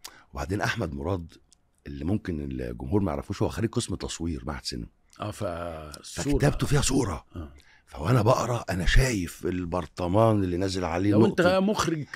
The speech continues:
Speaker 2: أصلا.
Speaker 1: و-، وأنا دارس إخراج حضرتك.
Speaker 2: آه.
Speaker 1: والباب اللي بيزيق مع الستارة الحمراء اللي نازلة، ما أنت شفت الأوضة يعني.
Speaker 2: مم.
Speaker 1: إيه الفيلم ده؟ قريت الرواية، جالي ذهول. "تعمل فيلم يا كريم؟" مش عارف أجاوب.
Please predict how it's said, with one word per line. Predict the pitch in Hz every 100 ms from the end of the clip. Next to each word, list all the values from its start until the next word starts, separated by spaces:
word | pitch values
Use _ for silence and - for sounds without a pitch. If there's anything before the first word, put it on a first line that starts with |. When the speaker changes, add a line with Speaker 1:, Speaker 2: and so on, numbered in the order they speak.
| -
Speaker 2:
أصلا. | 147 143
Speaker 1:
و-، | 143
وأنا | 135 131
دارس | 127 117
إخراج | - 107 120
حضرتك. | - 87 - -
Speaker 2:
آه. | - - - - -
Speaker 1:
والباب | 110 110 107 139 123
اللي | 113 107
بيزيق | 104 107 95 139 135 117 -
مع | 104 98
الستارة | 98 - 110 143 139 113
الحمراء | 98 - 131 120 101
اللي | 104 104 110
نازلة، | 127 120 104 107
ما | 110 123
أنت | - 113
شفت | - 165 -
الأوضة | 123 127 87
يعني. | 65 64 - -
Speaker 2:
مم. | 92 65 - -
Speaker 1:
إيه | -
الفيلم | - - 107 90
ده؟ | 78 - _ _ _ - - _ -
قريت | 87 113 98
الرواية، | 78 64 64 78 87 85 - _ _ _ _ _ _ _ -
جالي | 80 85 113
ذهول. | 85 80 98 87 - _ _ _ _ _
"تعمل | - 95 101
فيلم | 78 95 101
يا | 80
كريم؟" | 80 87 101 78 _ _ _ - - -
مش | -
عارف | 95
أجاوب. | 80 76